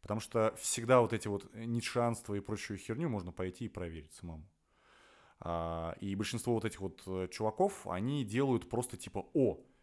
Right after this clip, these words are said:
интересная мысль», но они никогда практически в видосах, сколько я не смотрел, эссеистов, они не подчёркивают, что: «Так, ребят, это просто я вот начитался вот этих вот, этих вот авторов, и мне в голову пришли параллели.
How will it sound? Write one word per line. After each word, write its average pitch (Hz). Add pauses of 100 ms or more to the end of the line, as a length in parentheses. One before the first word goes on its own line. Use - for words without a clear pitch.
интересная 127
мысль», 127
но 107
они 123
никогда 123
практически -
в 85
видосах, 101
сколько -
я 87
не 85
смотрел, 139 (600)
эссеистов, 92 (120)
они 143
не 131
подчёркивают, 120
что: 95 (460)
«Так, 101
ребят, 107 (160)
это 104
просто 123
я 92
вот 90 (240)
начитался 95
вот 85
этих -
вот, 95
этих 92
вот 90
авторов, 90 (580)
и 95
мне 110
в 98
голову 107
пришли 95
параллели. 87